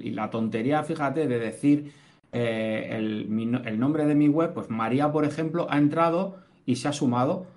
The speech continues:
a, a, a ser de las, de las veinte personas que va a ver la web antes de lanzarla. Pues, si yo no hubiera estado aquí, hubiera dedicado ese tiempo a, a, a, a este podcast, pues, eh, María a lo mejor no habría entrado.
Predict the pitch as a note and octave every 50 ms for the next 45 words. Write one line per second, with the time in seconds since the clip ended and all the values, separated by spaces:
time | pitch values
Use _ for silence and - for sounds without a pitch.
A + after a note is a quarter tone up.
0 | - - _ _ _ _ - B2 A#2+ A#2 A#2 - - A#2 A2+ A2 G#2+ G#2+ - A#2
1 | A2 - - B2+ C3 C3+ C#3+ D3 C3+ A#2+ A2+ A2 A2 - B2+ - A2+ A2+ A2 A2
2 | G#2 A2+ B2+ C3 C3+ D3 C#3+ C#3+ C#3 C3 - D3+ D3 D3 D3 - - A#2+ A#2+ B2
3 | B2 C3 C3 C#3 C3 B2+ C3 C#3 C#3 C#3+ C#3+ C#3+ C#3 A#2+ A2 G#2+ G2+ F#2+ F#2 F#2
4 | - C3 C3+ B2 G2+ F#2+ - - _ _ - G2 F#2 - - - - - - -
5 | - - - - - B2 A2 G2 B2 C3 C#3+ C#3+ D3 D#3 D3+ D3+ D3 - D#3 D3+
6 | D3 D3 C3+ C3+ E3 E3 C#3+ A#2+ A2 B2 B2 C3 C#3 C#3 C#3 C#3 C#3 C#3 C#3 C#3
7 | C#3 C3 C#3+ C#3+ C#3+ C3+ C3+ - C#3 B2 C#3 D#3+ E3 D#3+ C3 A#2+ G#2+ G2+ G2 G2+
8 | G2+ G2+ G#2+ - G#2+ G#2+ G#2 G2+ G2 G2 G2 G2 - - - - - _ _ _
9 | - - - F#2+ F#2+ F#2+ F#2 F#2 F#2+ G2 G2 G2 F#2+ G2+ A2 A2 - - C3 A#2+
10 | - D#3+ E3 E3 - - G#3+ A3+ A3 A3 - - A2+ F#2+ - - - - A#2 -
11 | F#2+ - - A2 A2 A2 A2+ B2 C3 C#3 C#3+ D3 D3 D3 - D#3+ F#3 G3 E3+ C#3
12 | A#2+ G#2 F#2+ F#2 F2+ F#2 F#2 F#2+ - B1+ - - -